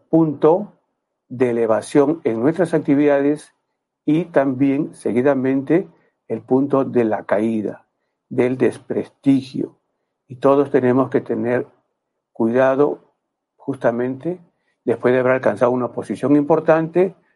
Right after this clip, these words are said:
no entrar en esa caída, en ese derrumbe.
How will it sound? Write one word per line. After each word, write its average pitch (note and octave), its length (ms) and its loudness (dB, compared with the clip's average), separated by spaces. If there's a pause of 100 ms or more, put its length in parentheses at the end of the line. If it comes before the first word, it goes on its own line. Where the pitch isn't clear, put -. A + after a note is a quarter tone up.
(160)
no C3+ 580 0
entrar B2+ 540 -2
en A#2 160 -2
esa A2+ 240 -2
caída, A2+ 460 0 (140)
en A#2 180 -4
ese B2 280 -4
derrumbe. A2 760 -4